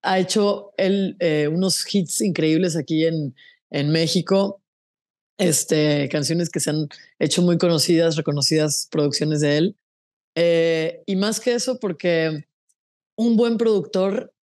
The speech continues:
sabe redondear el sonido del artista, ¿no? O sea, las canciones para nosotros, los músicos, son como bebés, ¿no? Entonces,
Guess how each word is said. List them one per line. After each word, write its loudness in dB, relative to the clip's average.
sabe 0
redondear 0
el -6
sonido -4
del 0
artista, -4
¿no? -2
O -2
sea, 2
las 2
canciones 2
para 2
nosotros, 0
los 2
músicos, 2
son 0
como 0
bebés, -2
¿no? -8
Entonces, -2